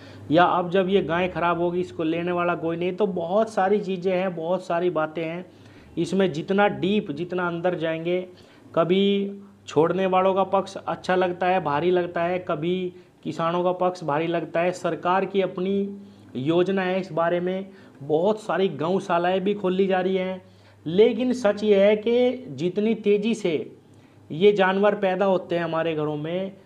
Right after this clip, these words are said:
उस हिसाब से किसान भी इनको अपने घर में रख नहीं सकता। इनका व्यापार ज़रूरी है, चाहे वो दूध के लिए हो या किसी भी चीज़ के लिए हो। अगर व्यापार नहीं होगा, बिल्कुल बंद हो जाएगा,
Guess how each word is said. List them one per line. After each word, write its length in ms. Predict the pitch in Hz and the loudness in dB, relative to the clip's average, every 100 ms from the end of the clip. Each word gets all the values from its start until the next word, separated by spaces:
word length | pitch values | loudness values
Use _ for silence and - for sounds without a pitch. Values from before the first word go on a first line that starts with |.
| - - | -20 -10
उस 300 | - 208 214 | -2 0 0
हिसाब 540 | 151 135 165 175 302 | -2 0 2 4 2
से 560 | 180 196 185 190 202 202 - - - - _ - - - - - - - _ - | 0 -4 -2 -2 -4 -8 -20 -20 -20 -20 _ -20 -20 -20 -20 -20 -20 -20 _ -6
किसान 420 | 180 220 226 233 | 2 6 6 4
भी 160 | 202 220 | 2 2
इनको 300 | 208 202 208 | 2 2 0
अपने 200 | 208 202 | 0 -2
घर 200 | 160 175 | -2 -2
में 120 | 190 | -2
रख 200 | 180 180 | -2 -4
नहीं 200 | 151 156 | -6 -6
सकता। 480 | 143 143 - 113 - - - - - - | -8 -10 -8 -10 -10 -14 -20 -20 -14 -4
इनका 320 | 165 175 196 | -2 4 4
व्यापार 500 | 170 170 165 175 185 | 4 0 0 -2 -2
ज़रूरी 400 | 156 160 170 185 | -2 -4 -4 -2
है, 180 | 175 185 | -2 -2
चाहे 320 | 185 - 160 175 | -2 -2 -2 -2
वो 380 | 180 185 196 - - - - _ | -2 -2 -6 -12 -20 -20 -20 _
दूध 400 | 123 127 180 196 | -12 0 2 2
के 140 | 165 196 | 4 4
लिए 240 | 180 180 | 4 2
हो 300 | 170 175 190 | 2 -2 -4
या 140 | 190 185 | -4 -6
किसी 300 | - 175 180 | -6 -6 -4
भी 140 | 175 | -4
चीज़ 300 | 160 165 156 | -4 -6 -6
के 100 | 143 | -2
लिए 160 | 143 135 | 0 0
हो। 120 | 139 156 | 0 -2
अगर 260 | 156 170 160 | -2 -2 -2
व्यापार 440 | 160 151 165 165 | -2 -2 0 -2
नहीं 220 | 156 156 | -2 -2
होगा, 240 | 156 147 170 | 0 0 0
बिल्कुल 340 | 156 175 180 | -2 0 0
बंद 260 | 156 156 160 | 0 -2 -2
हो 80 | 143 | -4
जाएगा, 440 | 135 135 156 170 | -2 -2 -2 -6